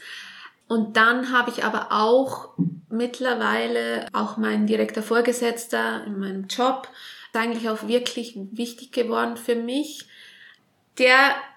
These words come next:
hat mir eigentlich auch wirklich sehr viel immer weitergeholfen und ich habe auch mit ihm von Anfang an sehr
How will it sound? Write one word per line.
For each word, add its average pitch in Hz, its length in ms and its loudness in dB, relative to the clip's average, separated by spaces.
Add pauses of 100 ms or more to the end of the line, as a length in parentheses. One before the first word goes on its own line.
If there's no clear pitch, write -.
(360)
hat 262 260 -4
mir 254 140 0
eigentlich 226 280 -4
auch 226 140 0
wirklich 214 380 -4
sehr 208 200 2
viel 208 300 -4
immer 202 380 -2
weitergeholfen 214 800 -2
und 208 80 -2
ich 202 140 -8
habe 214 180 -4
auch 220 100 -8
mit 202 160 -6
ihm 214 180 -4
von 202 180 -4
Anfang 214 320 -4
an 202 140 -4
sehr 208 360 -4